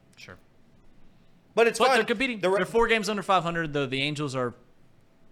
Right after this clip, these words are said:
Speaker 1: in wild card spot. They're four games behind the division lead. Who knows? Like I said, they have the greatest player possibly of all time in Shohei Ohtani, and he gets to throw every fifth day. Oh, yeah, and he's gonna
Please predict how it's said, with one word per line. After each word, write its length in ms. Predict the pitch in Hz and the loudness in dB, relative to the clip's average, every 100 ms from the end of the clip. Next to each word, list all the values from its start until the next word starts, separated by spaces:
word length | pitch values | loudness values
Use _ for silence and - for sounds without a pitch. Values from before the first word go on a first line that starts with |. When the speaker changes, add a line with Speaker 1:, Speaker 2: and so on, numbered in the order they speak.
| - | -6
Speaker 1:
in 140 | 156 | -2
wild 260 | 147 147 147 | 2 2 2
card 140 | 143 | 0
spot. 200 | 139 143 | 0 -2
They're 120 | 123 123 | -2 -4
four 200 | 143 143 | -2 0
games 280 | 135 135 | -2 -2
behind 420 | 113 117 135 143 135 | -4 -2 0 -2 -2
the 100 | 139 | -4
division 360 | 139 170 165 | -2 -2 0
lead. 240 | 170 170 160 - - - | -2 -2 -6 -16 -14 -2
Who 100 | 220 | 0
knows? 320 | 143 - - - - - - - | 0 -8 -18 -20 -20 -20 -20 -10
Like 120 | 147 165 | -4 -2
I 60 | |
said, 200 | 147 113 | -2 -4
they 80 | 117 | -6
have 100 | 127 | -6
the 60 | 117 | -4
greatest 340 | 127 120 - | -6 -6 -6
player 320 | 135 127 123 - - - - - - - | -4 -2 -4 -12 -20 -20 -20 -20 -18 -2
possibly 360 | 151 - 131 | -2 -2 -8
of 80 | 113 | -8
all 140 | 107 | -10
time 340 | 104 104 98 98 _ | -12 -12 -14 -18 _
in 120 | 117 | -16
Shohei 360 | 107 120 107 107 | -10 -8 -8 -10
Ohtani, 360 | - 101 98 98 - - - | -12 -14 -14 -18 -20 -20 -10
and 120 | 120 | -8
he 40 | |
gets 140 | 123 - | -8 -10
to 80 | |
throw 180 | - 120 | -8 -6
every 160 | 113 107 | -6 -8
fifth 200 | 120 - | -10 -10
day. 160 | 113 - | -12 -12
Oh, 140 | 127 | -6
yeah, 200 | 123 120 | -4 -4
and 180 | 117 123 | -6 -6
he's 120 | 120 | -4
gonna 220 | 113 110 | -6 -8